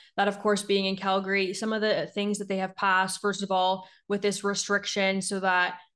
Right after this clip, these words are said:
those protesting drag queen story hours can't come within a hundred meters of a building where that event is taking place. And now with their restriction on pro-life material,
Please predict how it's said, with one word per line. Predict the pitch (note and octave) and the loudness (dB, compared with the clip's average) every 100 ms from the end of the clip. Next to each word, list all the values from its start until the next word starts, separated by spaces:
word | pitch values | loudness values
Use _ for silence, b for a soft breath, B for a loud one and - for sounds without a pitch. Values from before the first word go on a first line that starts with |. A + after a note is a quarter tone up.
| - | -2
those | G3+ G3 | 0 0
protesting | G3 G#3+ G3+ G3 F#3 - G3 F#3+ F#3+ | 0 -2 0 -2 -4 -4 -4 -4 -4
drag | G3+ G3 F#3+ | 0 0 0
queen | G3+ | -4
story | F3+ - G3 G3 | -2 0 2 2
hours | F#3+ F#3+ G3 F#3+ | 2 4 2 0
can't | - G3 E3+ | -6 -6 -4
come | - F3+ | -6 -4
within | F#3 F#3 F#3 F3+ F3+ B B - | -4 -2 -2 -2 -6 B B -10
a | |
hundred | E3+ G#3 G3 | -2 0 2
meters | F#3+ F#3+ F#3+ F#3+ | 0 0 0 0
of | F3 | -4
a | |
building | F3 B3 B3+ A#3+ A#3+ A3+ | 0 2 4 4 4 4
where | G#3 | 2
that | F#3+ F3+ F3 - - | 2 2 0 -4 -8
event | F#3+ F#3+ F#3+ | -2 -2 -2
is | G3 | -4
taking | - G3 G3 G3 | -4 -4 -4 -2
place. | G3 F#3+ F#3+ F#3 B B B | 0 2 0 -4 B B B
And | G3+ G#3+ | 0 2
now | G3 G3 G3 G3 G3 | 4 4 2 0 0
with | F#3+ G3 G3 | -2 -2 0
their | G3 | 0
restriction | G3 F#3+ G3+ G3 - G3+ F#3 F#3+ | 0 -4 -6 -6 -2 0 0 -2
on | F#3+ F#3 F#3 F#3+ | -2 -2 -2 -4
pro-life | - G3+ F#3 F3+ | -2 0 0 -2
material, | - F3+ G3 F#3+ F3 F3 | -8 -6 -2 2 2 0